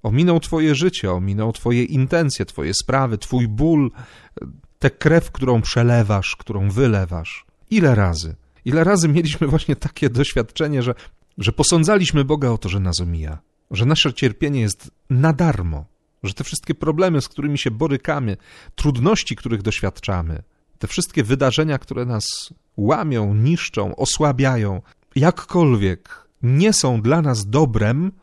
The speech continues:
że w tym wszystkim po prostu Boga nie ma, że nas ominął.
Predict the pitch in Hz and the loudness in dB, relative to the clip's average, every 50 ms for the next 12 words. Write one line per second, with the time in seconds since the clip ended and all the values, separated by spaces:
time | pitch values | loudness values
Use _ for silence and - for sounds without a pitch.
0 | _ _ _ _ _ - 98 98 - - 165 160 - 170 - - - 117 107 - | _ _ _ _ _ -10 -10 -6 -4 -2 -2 -2 -2 -6 -6 -6 -6 -6 -6 -6
1 | - - - - - 107 90 95 90 87 87 85 82 82 80 82 - - - _ | -10 -10 -12 -10 -8 -8 -6 -6 -6 -4 -6 -6 -6 -6 -8 -10 -12 -16 -18 _
2 | _ _ _ _ _ _ _ _ - 101 107 113 127 120 - - - _ _ - | _ _ _ _ _ _ _ _ -6 -4 -2 0 0 -2 -2 -4 -8 _ _ -2
3 | 135 131 120 113 101 90 80 76 71 80 | 0 2 2 2 0 0 -2 -4 -6 -10